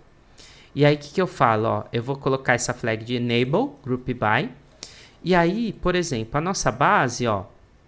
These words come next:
ela tem as indústrias e os nomes, tá vendo? Como é que será que é a relação de idade com salário? A gente descobriu que,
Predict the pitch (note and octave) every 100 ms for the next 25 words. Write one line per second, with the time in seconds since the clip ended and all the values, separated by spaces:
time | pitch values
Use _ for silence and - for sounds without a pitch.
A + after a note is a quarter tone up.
0 | _ _ _ _ - - C3 C#3 D3 C#3+
1 | C#3 D3+ C3+ D3 - E3+ D#3+ F#3 F#3 C#3
2 | A2 - A#2+ A#2+ D#3 A2 - - - -
3 | - - - - C4 D#4 - G#3+ E3 F#3
4 | C3+ - D#3+ D3 B2+ - C3+ D3 E3+ A3
5 | - - - D3 A2+ E2 - G#2+ C#3+ C#3
6 | C3+ D#3 D#3+ - C3+ - A2 A2+ C3 A#2
7 | G2+ - A2 G#2+ B2 - C3 B2+ - C3
8 | - B2+ D3 D3 - A#2+ G2